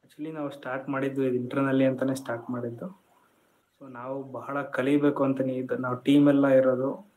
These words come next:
ಒಬ್ರಿಂದ ಕಲಿಬೇಕು ಅಂತಾನೆ ನಾವು ಈ ಪ್ರೋಗ್ರಾಮ್ನ start ಮಾಡಿದ್ದು. I think, ಆ, starting ಇಂದ ಕನ್ನಡದ್ದೇ ಸಾಹಿತ್ಯ start ಮಾಡೋದ್ರಿಂದ ಇದು ಸ್ವಲ್ಪ boost ಸಿಕ್ಕಿದೆ ನಮಗೆ, ಅಂದ್ರೆ ಸ್ವಲ್ಪ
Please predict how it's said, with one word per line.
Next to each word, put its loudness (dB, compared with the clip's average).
ಒಬ್ರಿಂದ 0
ಕಲಿಬೇಕು 0
ಅಂತಾನೆ -2
ನಾವು -4
ಈ -8
ಪ್ರೋಗ್ರಾಮ್ನ -12
start -16
ಮಾಡಿದ್ದು. -16
I -20
think, -16
ಆ, -18
starting 0
ಇಂದ 2
ಕನ್ನಡದ್ದೇ 0
ಸಾಹಿತ್ಯ -4
start -8
ಮಾಡೋದ್ರಿಂದ -4
ಇದು -2
ಸ್ವಲ್ಪ -8
boost 4
ಸಿಕ್ಕಿದೆ -6
ನಮಗೆ, -10
ಅಂದ್ರೆ -18
ಸ್ವಲ್ಪ -20